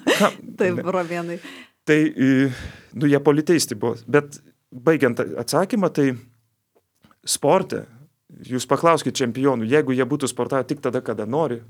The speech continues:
Speaker 1: be jokio pastovumo, be dvasinio, be
Speaker 2: Arba
Speaker 1: plano,
Speaker 2: kartą
Speaker 1: be
Speaker 2: per
Speaker 1: ritmo,
Speaker 2: metus, jo.
Speaker 1: arba iš karto labai daug, tai traumos iškart būtų. Tai tas pastovumas yra sąlyga ir augalui augti, kad pastoviai laistytume, ir sportininkui sportuoti, ir sielai dar labiau.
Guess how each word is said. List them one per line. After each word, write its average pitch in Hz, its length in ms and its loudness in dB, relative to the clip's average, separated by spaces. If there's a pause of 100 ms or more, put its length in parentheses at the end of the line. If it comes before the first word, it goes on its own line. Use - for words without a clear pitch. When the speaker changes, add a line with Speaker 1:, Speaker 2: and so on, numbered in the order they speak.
Speaker 1:
be 120 80 -4
jokio 120 240 -4
pastovumo, 123 560 -6
be 107 140 -6
dvasinio, 117 480 -6
be - 220 -2
Speaker 2:
Arba - 120 -4
Speaker 1:
plano, 165 300 2
Speaker 2:
kartą 113 80 -6
Speaker 1:
be 117 80 2
Speaker 2:
per 139 80 2
Speaker 1:
ritmo, 202 320 0
Speaker 2:
metus, - 240 -12 (100)
jo. 208 200 -12 (200)
Speaker 1:
arba 131 300 2
iš - 160 -4
karto 170 340 2
labai 127 300 0
daug, 196 340 2 (300)
tai 120 80 -2
traumos 156 480 2
iškart 113 260 -6
būtų. 113 280 -8 (340)
Tai 123 240 0
tas 165 240 2
pastovumas 131 640 -2
yra 113 160 0
sąlyga 117 500 -4 (140)
ir 113 240 -6
augalui 147 480 2
augti, 139 340 -2
kad - 220 -20
pastoviai 120 420 -6
laistytume, 117 600 -6
ir - 80 -12
sportininkui 135 500 -4
sportuoti, 123 480 -6
ir 120 140 -10 (160)
sielai 175 440 2
dar 127 200 2
labiau. 120 320 -4